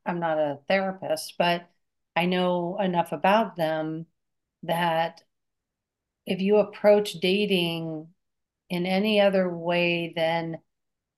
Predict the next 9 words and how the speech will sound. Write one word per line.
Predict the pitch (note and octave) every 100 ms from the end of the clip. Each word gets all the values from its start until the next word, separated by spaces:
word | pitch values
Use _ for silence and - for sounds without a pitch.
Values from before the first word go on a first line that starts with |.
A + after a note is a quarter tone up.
| _ _ _ _ _ _ _ _
being | G3 G3 F#3+ F#3 F#3
totally | - - - F#3+ G3+ G3+ G3 F#3
fine | - - E3+ E3 E3+ F3 F#3+ G#3 G#3+ -
with | E3+ E3+ E3+ _ _
whatever | F3 E3 E3 - - F3 E3 F#3+ F#3
is | G3 F3+ F3
coming | - F3+ F3+ F3 F3
your | E3 E3
way | D#3+ D#3+ G#3 D4+ D#4+